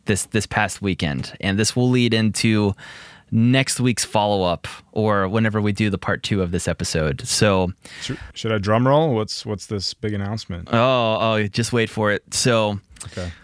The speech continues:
Speaker 2: <laughs>
Speaker 1: I, uh, I recorded, um, my bass for a song that, um,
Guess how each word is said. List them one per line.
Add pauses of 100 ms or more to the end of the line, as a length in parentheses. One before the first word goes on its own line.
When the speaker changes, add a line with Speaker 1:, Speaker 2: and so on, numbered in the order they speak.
Speaker 2:
<laughs>
Speaker 1:
I, (1080)
uh,
I
recorded, (720)
um, (140)
my
bass
for
a
song
that,
um,